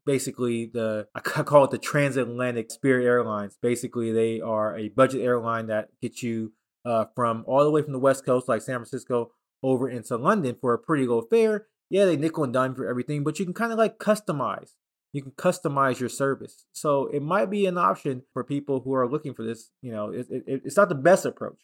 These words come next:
but, you know, it is a way, um, for people to get there. At the end of the day, I would say, you know, I w-, if this was me, you know, and prices are increasing by thirty percent or whatnot, I would take the,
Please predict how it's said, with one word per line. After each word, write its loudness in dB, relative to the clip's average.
but, -2
you -8
know, -4
it 0
is 0
a 0
way, 0
um, -4
for 4
people -4
to -10
get -4
there. -12
At 2
the 4
end 0
of 2
the -4
day, 2
I 2
would 0
say, 0
you -4
know, -4
I 6
w-, 2
if -8
this 0
was -4
me, -4
you -4
know, 0
and -4
prices 4
are 6
increasing -2
by 2
thirty 0
percent -8
or -4
whatnot, -6
I 0
would 0
take -4
the, -4